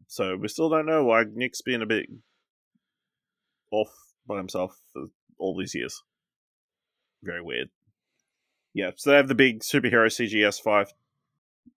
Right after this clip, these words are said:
C G S, C G I fight, um, where they do have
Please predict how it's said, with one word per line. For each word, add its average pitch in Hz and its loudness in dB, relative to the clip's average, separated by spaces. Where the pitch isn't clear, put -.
C - -4
G - -8
S, 98 -10
C - -6
G 117 0
I 107 4
fight, 110 -2
um, 87 -6
where 101 2
they 104 0
do 104 -2
have 113 2